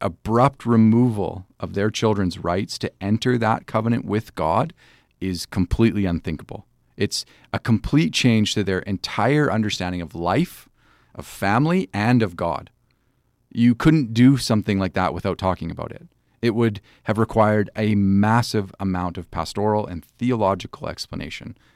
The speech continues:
from the apostles. So just as they did in other areas that changed, it only makes sense if it wasn't a contentious issue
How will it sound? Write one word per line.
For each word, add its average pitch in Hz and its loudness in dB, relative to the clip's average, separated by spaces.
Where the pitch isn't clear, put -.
from 87 -6
the 76 -10
apostles. - -14
So - -8
just 110 -2
as 104 -2
they 104 2
did 92 0
in 85 -4
other 82 -8
areas 90 -2
that 90 -8
changed, - -12
it 107 -8
only 135 6
makes 117 2
sense 85 -10
if 98 -8
it - -8
wasn't 101 -2
a 98 -8
contentious 90 -6
issue 85 -10